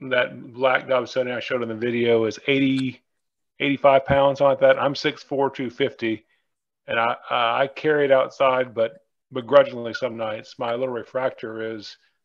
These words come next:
fifteen pounds with the refra-, with the O T A and the, and the tripod, and that, that, that lunt gets more use. Not more use, but it gets at least as much use, even though it's much smaller. But it's just, it's just a lot of work to carry the Dob out, and it's only ten inch.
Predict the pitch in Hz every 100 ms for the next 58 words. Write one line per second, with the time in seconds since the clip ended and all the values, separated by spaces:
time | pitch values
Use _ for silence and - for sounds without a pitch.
0 | _ _ _ _ _ 165 156 - 160 156
1 | 143 147 151 135 135 123 117 - 147 131
2 | 127 123 117 - 143 139 135 131 131 131
3 | 135 127 131 131 127 - - 135 127 139
4 | 135 139 135 135 131 120 131 120 120 120
5 | 120 120 127 127 127 120 120 123 117 110
6 | 117 107 - 160 147 127 117 110 104 -
7 | 123 127 - _ - 143 147 127 139 123
8 | 117 113 - 107 - 127 120 117 120 117
9 | - 113 113 - _ _ _ _ _ _
10 | _ _ 117 110 120 - 123 113 131 -
11 | 117 123 117 110 110 - 104 101 104 101
12 | 98 95 - _ - 120 123 131 113 120
13 | 107 101 - -